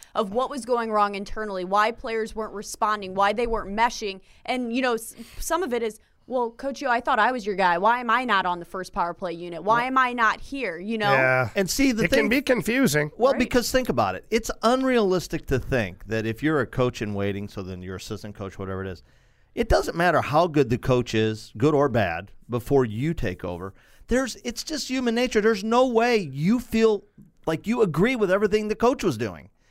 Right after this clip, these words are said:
Speaker 3: You just don't. It would
Speaker 2: Well, you
Speaker 3: like, you,
Speaker 2: can't.
Speaker 3: you wouldn't make an issue of it, right? But I doubt very much you're sitting there agreeing one hundred percent with every,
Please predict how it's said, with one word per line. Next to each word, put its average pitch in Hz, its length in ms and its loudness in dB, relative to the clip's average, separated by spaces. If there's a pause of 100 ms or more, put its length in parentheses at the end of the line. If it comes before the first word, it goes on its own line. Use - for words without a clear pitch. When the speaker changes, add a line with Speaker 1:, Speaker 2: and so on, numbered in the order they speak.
Speaker 3:
You 254 120 2
just 226 280 0
don't. 214 360 2
It 220 120 4
would 196 140 -2
Speaker 2:
Well, 113 120 -6
you 85 100 -8
Speaker 3:
like, 196 120 2
you, 143 80 4
Speaker 2:
can't. 123 200 0
Speaker 3:
you 233 100 4
wouldn't 254 220 4
make 165 180 2
an 139 80 0
issue 214 460 0 (180)
of 135 160 4
it, 214 140 -2
right? 175 340 2
But 165 340 0 (600)
I 156 100 2
doubt 220 320 2
very 214 160 2
much 214 240 2
you're 180 100 4
sitting 202 240 0
there 180 160 4
agreeing 160 460 2
one 156 140 4
hundred 165 220 0
percent 147 360 -2
with 120 180 -6 (380)
every, 151 380 4